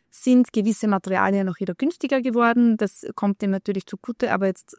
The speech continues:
zu behaupten, die Baupreise werden sinken und dann ist alles super. Also nur mit, mit da, über das werden wir kein leistbares Wohnen schaffen können, wenn's jetzt um Wohnen geht, aber Bauen gesamt. Ich glaub ganz viel an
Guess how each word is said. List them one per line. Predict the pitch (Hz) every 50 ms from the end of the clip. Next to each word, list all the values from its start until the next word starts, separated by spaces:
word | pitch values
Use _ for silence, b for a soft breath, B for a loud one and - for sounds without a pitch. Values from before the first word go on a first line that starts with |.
| - _
zu | - - 202
behaupten, | 208 208 196 190 190 _ - 220 220
die | 202 220
Baupreise | - 202 190 190 - 202 208 208 220 202
werden | 208 202 202
sinken | - - 214 226 220 - 226 226
und | 214 208
dann | 208 202 208
ist | 208 -
alles | 208 202 -
super. | - 220 214 - 247 240 240 B B B B B B B
Also | B 214 208 233
nur | 220 226 240 262 277
mit, | 269 269 269 - - _ _ -
mit | 240 220 - _ _ _ _ _ _ _ _ _
da, | - 202 175 180 - - 214 202 _ - -
über | - 226 208 - 180
das | - 196 196 208 -
werden | 208 202 196
wir | 196 190
kein | 180 - 190 190
leistbares | 190 190 - - 196 185 185 - -
Wohnen | 196 185 196
schaffen | 185 - 196 - - 208
können, | 196 - 202 190 190 208 190
wenn's | 196 208 208 208
jetzt | 214 -
um | 220 208 190
Wohnen | 180 185 208 233 220 214 196
geht, | - 202 190 190 185 -
aber | 202 185 196 202 196 - _ _ _ _ _ _ _ _ _ _ _ -
Bauen | - - - 180 196
gesamt. | 196 196 - 208 190 185 - -
Ich | - 233
glaub | - - 208 196 - -
ganz | 196 202 214 220
viel | - - - 208 208
an | - 202 196 190 190 190